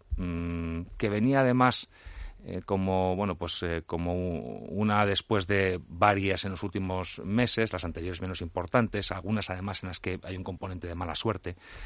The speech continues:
también la su-, también la suerte juega un papel en, en la inversión, ¿no? Un poco más importante, y es que hizo una revisión, eh, de lo que podían producir sus dos campos principales de producción. Una compañía de petróleo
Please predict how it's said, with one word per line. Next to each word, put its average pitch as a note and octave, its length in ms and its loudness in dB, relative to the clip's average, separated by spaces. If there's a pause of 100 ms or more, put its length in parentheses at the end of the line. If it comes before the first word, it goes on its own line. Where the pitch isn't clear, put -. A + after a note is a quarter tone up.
(220)
también F#2 320 -2
la D#2+ 100 -2
su-, - 200 -2
también F2+ 260 -2
la F2+ 80 -2
suerte F2+ 300 -2
juega F2 160 -2
un D#2+ 60 -4
papel F2 280 -4
en, D#2 240 -8
en D#2 80 -8
la D#2+ 80 -6
inversión, D#2 480 -8
¿no? F#2+ 140 -8 (420)
Un - 220 -10
poco B2+ 160 -2
más A#2 140 0
importante, A#2+ 480 4
y A2+ 40 6
es G#2 140 2
que A2+ 100 4 (720)
hizo B2 200 4
una A#2+ 140 10
revisión, G#2 500 4 (500)
eh, F#2 300 -2
de F2 160 -2
lo F2 80 0
que F2+ 140 -2
podían F#2+ 280 2
producir G2+ 320 2
sus - 160 -6
dos F2+ 140 -2
campos F2 300 -4
principales F2 480 -2
de E2 80 -6
producción. D#2 340 -6
Una F#2 60 -2
compañía F#2 300 -2
de G2 40 0
petróleo A#2 480 2